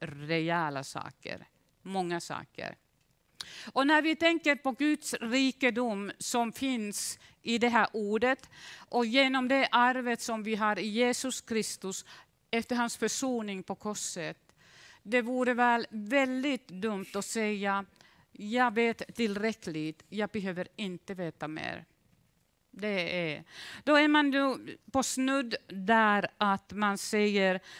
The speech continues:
"Jag är rik, jag har fått rikedom och behöver ingenting."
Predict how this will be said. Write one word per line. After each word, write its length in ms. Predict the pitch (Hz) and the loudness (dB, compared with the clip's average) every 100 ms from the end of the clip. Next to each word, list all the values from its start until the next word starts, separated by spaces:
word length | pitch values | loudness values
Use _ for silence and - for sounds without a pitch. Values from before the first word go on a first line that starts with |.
| - | -12
"Jag 300 | 180 226 233 | 4 6 6
är 180 | 190 202 | 6 2
rik, 540 | 190 233 269 254 - 220 | 2 2 2 2 -2 2
jag 160 | 226 | 2
har 180 | 202 196 | 4 2
fått 300 | - 185 - | 2 -2 -2
rikedom 760 | 208 254 262 - 214 202 185 - | -2 2 2 2 0 0 -4 -4
och 160 | 170 - | -4 -2
behöver 560 | 185 156 175 165 170 - | -6 -6 -6 -6 -6 -8
ingenting." 800 | 208 196 196 185 165 151 - - | -10 -8 -8 -10 -10 -12 -12 -20